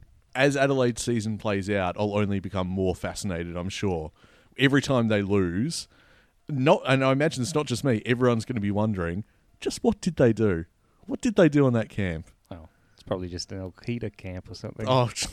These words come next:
Speaker 1: <laughs> Jesus Christ. Uh, so it seems like a good chance to, um, plug the iTunes. <laughs> Uh, if you haven't jumped on iTunes and subscribed, do that. You can rate and review us on there as well. We've got some lovely reviews and ratings. And, uh,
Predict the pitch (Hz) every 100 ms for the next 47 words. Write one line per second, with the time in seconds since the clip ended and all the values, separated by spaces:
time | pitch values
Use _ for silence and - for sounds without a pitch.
0 | 269 - - - 139 - - 104 - -
1 | - - - - - - 294 - - -
2 | - - _ _ - - 175 - - -
3 | - - - - 185 185 175 165 143 127
4 | 120 202 220 311 262 214 160 170 160 147
5 | - 143 127 117 110 101 95 - - 156
6 | 107 113 143 - 104 151 254 - - 165
7 | 160 554 160 - 226 226 208 208 - 185
8 | - - 151 147 135 - - 139 143 143
9 | 170 190 143 135 123 110 101 - 107 101
10 | 98 95 104 - 110 98 98 92 110 101
11 | 104 104 131 131 139 135 104 101 101 104
12 | 95 90 87 92 92 90 92 92 - -
13 | 104 104 107 104 95 90 98 101 95 98
14 | 98 95 107 101 98 101 104 104